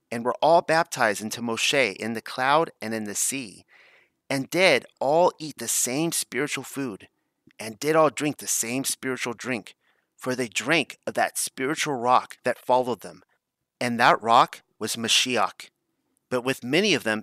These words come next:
Elohim was not well pleased, for they were overthrown in the wilderness." First Corinthians ten, one through five. What if I were to tell you the law is even older than Sinai?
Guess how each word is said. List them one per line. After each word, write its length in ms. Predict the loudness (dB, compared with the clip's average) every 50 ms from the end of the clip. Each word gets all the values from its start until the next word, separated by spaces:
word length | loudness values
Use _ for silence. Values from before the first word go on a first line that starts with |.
| _ 0
Elohim 440 | 0 2 2 0 -2 -2 -6 -6 -6
was 180 | -8 -8 -8 -6
not 320 | -2 2 2 2 2 0
well 140 | -8 -10 -10
pleased, 500 | -10 -12 -12 -12 -12 -12 -14 -14 -16 -16 _ _ _ _ _ _ _
for 220 | _ -8 -8 -6
they 160 | -4 -4 -4
were 160 | -2 -4 -6 -4 -4
overthrown 720 | -6 -4 -4 -6 -8 -8 -10 -6 -4 -4 -2 -4 -4 -6
in 180 | -8 -10 -10
the 80 | -10 -10
wilderness." 600 | -8 -8 -8 -8 -8 -10 -12 -12 -10 -10 -12 -12 _ _ _ _ _ _ _ _ _ _
First 440 | -18 -6 -2 0 0 0 -2 -6
Corinthians 600 | -4 -4 -4 -4 -4 -6 -8 -8 -6 -6 -6 -8 -8
ten, 420 | -6 -4 -4 -4 -4 -4 -8 -12 _ _ _ _ _ _
one 220 | -8 -8 -6 -6
through 140 | -8 -10 -14
five. 580 | -10 -4 -2 -2 -2 -2 -4 -10 -16 -20 -20 _ _ _ _ _ _ _ _ _ _ _ _ _ _ _ _ _ _ _ _ _ _ -4
What 160 | -2 0 0
if 120 | 2 4
I 80 | 4 4
were 120 | 4 4
to 100 | 0 0
tell 340 | -2 -2 -2 0 0 0 0
you 340 | 0 -4 -6 -8 -8 -10 -12 _ -6
the 120 | -6 -4
law 260 | -2 4 6 6 6
is 200 | 6 4 2 -4
even 320 | -4 -6 -8 -6 -6 -8 -10 -10 _ -6
older 460 | -2 -2 0 0 0 -2 -4 -6 -8 -8
than 180 | -8 -10 -6
Sinai? 680 | -4 -4 -2 -2 -2 -2 -4 -6 -8 -12 -14 -20 -20